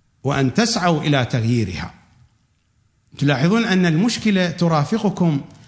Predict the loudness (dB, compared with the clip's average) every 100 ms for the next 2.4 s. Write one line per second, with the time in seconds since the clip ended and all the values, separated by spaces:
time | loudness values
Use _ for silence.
0 | -20 -6 2 4 4 2 2 2 2 0
1 | 2 2 0 -2 0 0 0 -4 -2 0
2 | 0 -2 -8